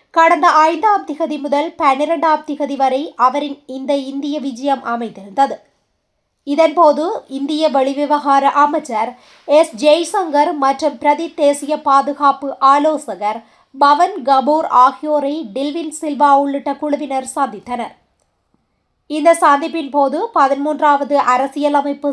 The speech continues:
திருத்தச் சட்டம் மற்றும் அதன் அடிப்படையில் இலங்கையில் மாகாண சபை தேர்தலை நடத்துவது குறித்து விரிவாக விவாதிக்கப்பட்டதாக அரசியல் தரப்புகள் தெரிவிக்கின்றன. இது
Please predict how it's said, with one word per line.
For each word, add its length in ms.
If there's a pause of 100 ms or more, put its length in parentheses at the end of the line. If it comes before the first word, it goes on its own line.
திருத்தச் 440
சட்டம் 400 (400)
மற்றும் 400
அதன் 360
அடிப்படையில் 680
இலங்கையில் 560
மாகாண 540
சபை 300 (100)
தேர்தலை 520
நடத்துவது 600
குறித்து 460 (480)
விரிவாக 640
விவாதிக்கப்பட்டதாக 1300 (200)
அரசியல் 520
தரப்புகள் 600
தெரிவிக்கின்றன. 600 (1600)
இது 240